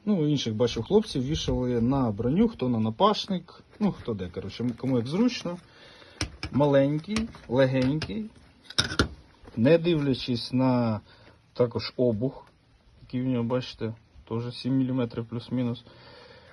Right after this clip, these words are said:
Е, через спуски, через геометрію різ офігенний. Зараз я його ношу на кармані, бо, ну,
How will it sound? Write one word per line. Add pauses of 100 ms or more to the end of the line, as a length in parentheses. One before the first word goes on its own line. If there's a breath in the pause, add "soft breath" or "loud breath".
(340 loud breath)
Е,
через
спуски,
через
геометрію (120)
різ
офігенний.
Зараз
я
його
ношу
на
кармані, (640 soft breath)
бо, (600 soft breath)
ну,